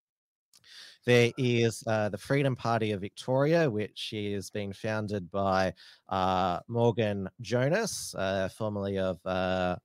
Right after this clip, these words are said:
Reignite, uh, Democracy, uh, Australia. Uh, there is, uh, the Democratic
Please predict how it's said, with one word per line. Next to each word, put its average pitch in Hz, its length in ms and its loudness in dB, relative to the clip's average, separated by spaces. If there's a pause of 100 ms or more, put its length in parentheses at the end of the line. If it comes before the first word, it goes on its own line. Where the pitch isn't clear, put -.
(100)
Reignite, 107 840 0 (120)
uh, 95 260 0
Democracy, 104 840 -2 (400)
uh, 87 180 -6
Australia. 175 600 4 (420)
Uh, 92 320 -2
there 107 340 0
is, 101 640 -4
uh, 92 280 0
the 92 160 -6
Democratic 113 640 0